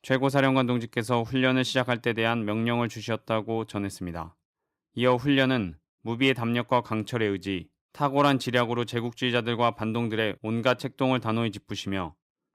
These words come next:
나라의 존엄과 민족의 자주권을 견결히 수호해 가시는 경애하는 최고사령관 동지의 손길 아래 천하무적의 강군으로 자라난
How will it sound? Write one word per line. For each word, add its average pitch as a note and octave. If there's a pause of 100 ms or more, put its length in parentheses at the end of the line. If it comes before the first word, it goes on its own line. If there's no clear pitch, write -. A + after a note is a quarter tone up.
나라의 A#2+
존엄과 A#2
민족의 A2+
자주권을 A2+
견결히 A2+
수호해 A#2+
가시는 A2+ (240)
경애하는 A#2
최고사령관 B2
동지의 A2
손길 G#2+
아래 F#2 (320)
천하무적의 B2+
강군으로 A2+
자라난 A2